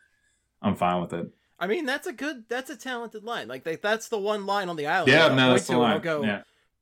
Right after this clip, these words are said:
Speaker 2: "Yeah, they're, they're talented." I actually am scared of that line. Lee is a, a great goal scorer. Uh, Barzal is, we were talking about this pre-show, but
Speaker 1: He's
Speaker 2: there's
Speaker 1: a
Speaker 2: not a
Speaker 1: freak.
Speaker 2: ton of Islanders I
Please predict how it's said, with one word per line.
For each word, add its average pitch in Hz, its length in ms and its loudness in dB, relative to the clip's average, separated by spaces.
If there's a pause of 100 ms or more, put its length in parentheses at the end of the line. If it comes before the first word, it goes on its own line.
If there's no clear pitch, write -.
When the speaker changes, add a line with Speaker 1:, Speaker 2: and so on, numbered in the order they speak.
Speaker 2:
"Yeah, 262 240 2
they're, 202 240 0
they're 156 160 -6
talented." 233 520 -6
I 160 280 -2
actually 165 460 -6
am 151 140 -6
scared 147 340 -6
of 131 60 -8
that 131 180 -6
line. 135 320 -12
Lee 135 200 -8
is 135 200 -8
a, 120 400 -12
a 117 100 -14
great 123 360 -14
goal 120 200 -10
scorer. 123 480 -8 (340)
Uh, 127 220 -6
Barzal 175 600 2
is, 143 500 -4
we 147 120 -10
were 247 60 -8
talking 220 200 -4
about 165 160 0
this 139 180 -4
pre-show, 123 800 -10
but 120 140 -4
Speaker 1:
He's 98 360 -2
Speaker 2:
there's 160 160 -6
Speaker 1:
a 190 40 -4
Speaker 2:
not 202 140 2
a 185 40 -10
Speaker 1:
freak. 190 120 -6
Speaker 2:
ton 190 120 0
of 165 200 -2 (220)
Islanders 135 580 -4
I 113 300 -8